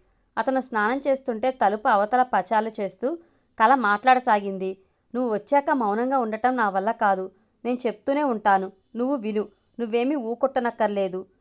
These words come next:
వంశీ నవ్వాడు. "ఎన్ని రోజులైంది వంశీ నీ నవ్వు విని?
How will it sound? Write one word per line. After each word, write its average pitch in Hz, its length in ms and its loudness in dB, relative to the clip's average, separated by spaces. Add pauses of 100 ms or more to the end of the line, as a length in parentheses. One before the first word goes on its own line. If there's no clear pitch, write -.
(180)
వంశీ 220 300 -2
నవ్వాడు. 202 540 0 (440)
"ఎన్ని 240 180 0
రోజులైంది 262 480 2
వంశీ 196 460 -2 (140)
నీ 220 100 -4
నవ్వు 208 260 0
విని? 202 340 -4